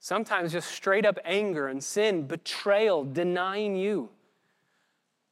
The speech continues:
They are not perfect by any means, and neither are we. We can say with Paul, "We are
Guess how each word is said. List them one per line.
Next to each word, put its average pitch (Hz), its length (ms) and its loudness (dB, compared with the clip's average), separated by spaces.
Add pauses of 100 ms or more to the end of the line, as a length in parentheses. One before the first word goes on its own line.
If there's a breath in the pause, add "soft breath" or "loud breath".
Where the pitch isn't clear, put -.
(240)
They 185 160 4
are 175 100 6
not 175 380 2
perfect - 460 -2
by 151 240 0
any 170 260 2
means, 151 380 0
and 147 320 -4
neither 180 360 0
are 156 240 -2
we. 131 380 -4 (2000)
We 131 140 -4
can 147 120 -4
say 156 220 2
with 151 180 -2
Paul, - 760 -2 (480 soft breath)
"We 156 120 0
are 170 440 2